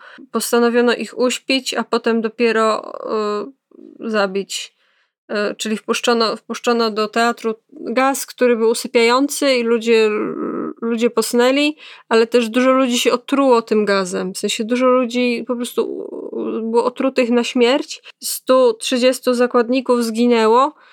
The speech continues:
bo albo nawdychali się tego gazu tyle, że zmarli,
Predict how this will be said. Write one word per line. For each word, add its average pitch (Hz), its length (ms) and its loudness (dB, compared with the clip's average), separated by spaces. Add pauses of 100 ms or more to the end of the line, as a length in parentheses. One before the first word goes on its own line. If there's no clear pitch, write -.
(260)
bo 226 280 0
albo 226 640 2 (200)
nawdychali 233 600 0
się - 140 -8
tego 233 260 0
gazu 233 240 2
tyle, 233 280 2
że 220 120 0
zmarli, 240 680 2